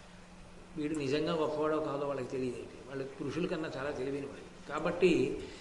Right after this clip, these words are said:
రాముడు అలా మాట్లాడ్డాయా, రాముడు నిగ్రహించుకుంటాడు. ఆయన అలా ఏ రెండు చోట్ల పురుషుడు తొందరపడి మాట్లాడతాడో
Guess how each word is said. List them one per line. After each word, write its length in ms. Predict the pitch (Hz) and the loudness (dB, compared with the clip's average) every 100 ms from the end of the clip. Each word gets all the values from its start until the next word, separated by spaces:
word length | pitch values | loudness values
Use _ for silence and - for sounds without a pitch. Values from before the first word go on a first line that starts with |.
| - - - 139 | -14 -14 -12 -4
రాముడు 360 | 135 170 202 | 0 4 6
అలా 160 | 170 147 | 6 4
మాట్లాడ్డాయా, 1000 | 131 127 135 170 160 - 127 131 180 285 - - 131 | 0 -2 -2 -2 0 2 0 2 2 0 -4 -8 -8
రాముడు 320 | 117 151 165 | -4 0 2
నిగ్రహించుకుంటాడు. 840 | 151 135 147 139 151 135 - - - - - - - 127 | 2 2 2 2 2 -2 -6 -10 -14 -16 -16 -16 -12 -6
ఆయన 160 | 156 | -4
అలా 280 | 139 151 160 160 - - 147 | -2 0 0 -2 -10 -10 2
ఏ 340 | 151 170 190 | 8 12 12
రెండు 300 | 185 170 175 | 12 8 8
చోట్ల 460 | 185 185 196 - 185 | 8 6 2 2 0
పురుషుడు 640 | - 165 180 208 170 170 - - - - - - - - | 2 2 4 4 2 2 -2 -14 -16 -18 -16 -18 -14 -4
తొందరపడి 500 | 170 190 208 208 180 | 4 8 8 8 6
మాట్లాడతాడో 920 | 165 156 156 165 156 135 135 202 | 4 2 0 0 0 -2 0 0